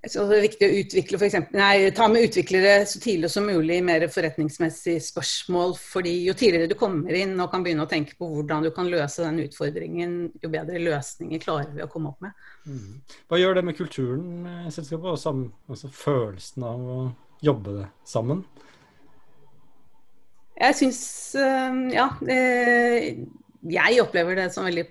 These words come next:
Speaker 1: positivt for kulturen, men, men det er sikkert, det er alltid noen som, det finnes jo alltid folk som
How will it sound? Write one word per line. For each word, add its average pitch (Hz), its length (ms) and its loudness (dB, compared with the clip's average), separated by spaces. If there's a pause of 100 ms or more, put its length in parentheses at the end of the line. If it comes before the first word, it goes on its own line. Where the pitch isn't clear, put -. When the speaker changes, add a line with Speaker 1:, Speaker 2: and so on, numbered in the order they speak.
Speaker 1:
positivt 151 680 -8
for 170 140 -2
kulturen, 202 480 0
men, 208 160 0
men 208 160 2
det 214 80 4
er 214 80 -4
sikkert, 202 400 -2
det 202 80 4
er 196 80 6
alltid 180 320 0
noen 165 260 -2
som, 165 360 0 (680)
det 190 100 -6
finnes 202 160 0
jo 208 80 2
alltid 220 160 0
folk 151 160 -2
som - 140 -6